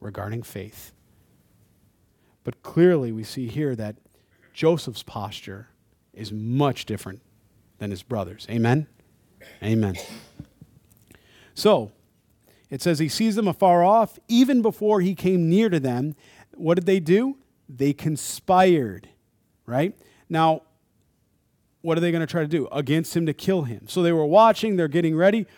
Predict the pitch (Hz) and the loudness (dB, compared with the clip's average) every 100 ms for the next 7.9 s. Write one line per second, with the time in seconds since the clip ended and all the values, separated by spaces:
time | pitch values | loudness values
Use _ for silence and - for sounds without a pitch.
0 | _ - 180 233 233 220 240 214 165 156 | _ 0 4 6 4 2 0 0 0 0
1 | 147 175 247 269 - 113 120 170 143 160 | 2 6 6 4 -4 -6 -4 -4 -2 -2
2 | 233 - _ _ - 175 214 170 190 220 | -4 -10 _ _ -2 2 4 4 2 2
3 | 107 101 98 123 143 151 127 160 156 143 | -2 -10 -10 -4 -2 -2 -2 0 0 0
4 | 156 147 139 135 135 180 135 143 202 175 | -2 -2 -2 -4 -4 -4 -2 2 2 0
5 | 165 185 - 160 165 - 247 - 131 95 | -2 -2 -4 -2 -2 0 -2 -2 -8 -12
6 | 85 - - _ _ _ _ _ _ _ | -14 -18 -18 _ _ _ _ _ _ _
7 | - 156 160 233 - 123 82 - - | -6 -4 -2 -6 -8 -12 -14 -20 -20